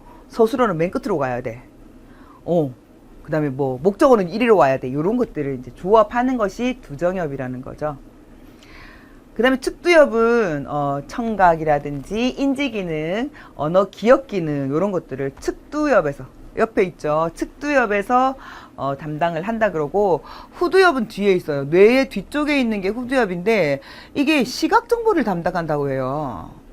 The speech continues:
이 후두엽이 움직여야지만이 "아, 저게 빨간색이구나. 아, 쟤가 네모났네. 아, 쟤가 평형이구나."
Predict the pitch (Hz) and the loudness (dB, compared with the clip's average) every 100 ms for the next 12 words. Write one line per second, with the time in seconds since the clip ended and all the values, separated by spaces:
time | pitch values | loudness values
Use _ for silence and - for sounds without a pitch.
0 | - - - - - - 214 202 339 349 | -20 -20 -20 -20 -14 -4 -4 0 0 2
1 | 370 320 240 208 208 285 269 220 185 185 | 2 4 2 0 0 2 2 2 0 0
2 | 180 247 233 156 135 - - 254 277 254 | 2 2 0 -2 -6 -14 0 2 4 2
3 | 269 311 330 359 349 277 247 247 254 233 | 2 4 4 4 0 -2 2 4 6 6
4 | 160 139 - 233 247 277 269 185 175 247 | 4 2 4 4 6 4 4 4 4 4
5 | 403 330 226 202 214 269 - - - 135 | 4 2 2 2 2 0 -4 -14 -2 2
6 | 156 160 190 208 202 220 220 320 349 392 | 4 4 4 2 0 -2 -2 -4 -2 -2
7 | 381 226 214 190 196 220 226 165 120 139 | -2 -4 0 0 2 2 2 2 -2 -6